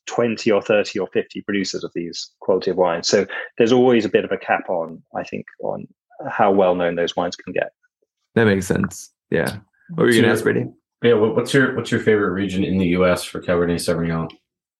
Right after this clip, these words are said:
Speaker 3: It's v-, extremely difficult, obviously, to find high quality cab for the prices that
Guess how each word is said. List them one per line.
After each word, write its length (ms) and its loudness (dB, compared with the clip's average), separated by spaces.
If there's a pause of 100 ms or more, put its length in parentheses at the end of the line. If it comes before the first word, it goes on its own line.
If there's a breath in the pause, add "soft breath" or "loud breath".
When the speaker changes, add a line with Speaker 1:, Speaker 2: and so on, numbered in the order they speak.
(1200)
Speaker 3:
It's 340 -8
v-, 380 -2
extremely 420 2
difficult, 680 0
obviously, 460 -2
to 300 -2 (1300)
find 520 2
high 320 0
quality 600 0 (800)
cab 480 2
for 440 -2 (1120)
the 80 -20
prices 480 0
that 260 0